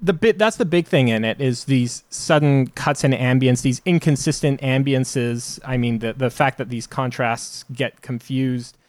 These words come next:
and the use of really, really loud noises that suddenly go quiet, and the use of really, really quiet moments that suddenly go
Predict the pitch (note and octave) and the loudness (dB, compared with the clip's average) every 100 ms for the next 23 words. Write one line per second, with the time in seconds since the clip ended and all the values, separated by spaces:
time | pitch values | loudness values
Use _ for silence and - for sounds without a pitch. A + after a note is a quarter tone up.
0 | _ _ _ _ _ C3+ C3 B2+ B2+ A#2+ | _ _ _ _ _ 0 4 6 4 2
1 | A2+ - _ - C#3 D3+ C#3 C#3+ C#3 - | 0 -8 _ -14 0 2 4 4 2 -2
2 | - C#3 F3 F3+ - D3+ C3+ C3 C3+ D#3 | -4 4 4 4 0 -2 -2 -4 0 2
3 | D#3+ C#3 D3 C3+ B2 B2 B2 B2+ A#2+ A#2 | 2 2 2 2 2 2 2 2 2 0
4 | A2 A#2 A2 B2+ - C3+ A#2 A2 A#2 - | -2 -6 -4 -6 0 0 2 0 -2 2
5 | B2+ A#2 G#2+ G2+ - B2 A2+ A2+ C3 C3 | 4 4 2 -2 -2 0 2 2 0 -2
6 | A#2 B2 A2+ A2+ A2+ - A#2 G2+ G#2+ G#2 | 0 0 0 -4 -2 0 0 0 -6 -6
7 | - A2 - A2+ G#2+ G#2 A2+ G#2 G2+ | -8 -10 -4 -4 -4 -4 -6 -6 -10